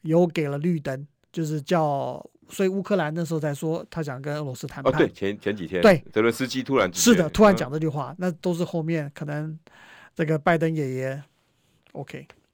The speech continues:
Speaker 2: 我启动选举，既然讨鬼心斗鬼，那我就转换，让我自己二零二四剩下的那个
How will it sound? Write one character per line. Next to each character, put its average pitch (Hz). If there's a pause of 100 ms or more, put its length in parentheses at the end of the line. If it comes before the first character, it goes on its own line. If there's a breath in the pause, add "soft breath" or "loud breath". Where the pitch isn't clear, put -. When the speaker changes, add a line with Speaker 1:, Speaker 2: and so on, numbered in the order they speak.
(140)
Speaker 2:
我 104
启 117
动 123
选 104
举， 82
既 104
然 82
讨 78
鬼 85
心 90
斗 82
鬼， 69 (240)
那 139
我 92
就 117
转 69
换， 92 (800)
让 131
我 80
自 151
己 90
二 113
零 98
二 101
四 92
剩 107
下 98
的 85
那 98
个 -